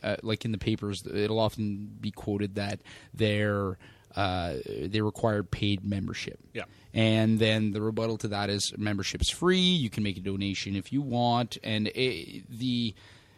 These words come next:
Speaker 1: the idea is they, they make themselves out to be very open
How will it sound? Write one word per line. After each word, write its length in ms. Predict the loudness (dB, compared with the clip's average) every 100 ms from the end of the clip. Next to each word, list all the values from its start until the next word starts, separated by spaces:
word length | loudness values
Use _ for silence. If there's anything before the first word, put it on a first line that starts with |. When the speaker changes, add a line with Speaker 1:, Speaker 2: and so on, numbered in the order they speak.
| -20 _ _ -6
Speaker 1:
the 180 | 6 10
idea 400 | 10 10 10 12
is 220 | 12 10
they, 340 | 8 8 6 2
they 200 | 0 2
make 500 | 0 2 4 4 6
themselves 400 | 4 6 4 4
out 160 | 2
to 80 | 0
be 120 | -4
very 380 | 0 2 2 -2 0
open 720 | 4 4 4 2 2 2 2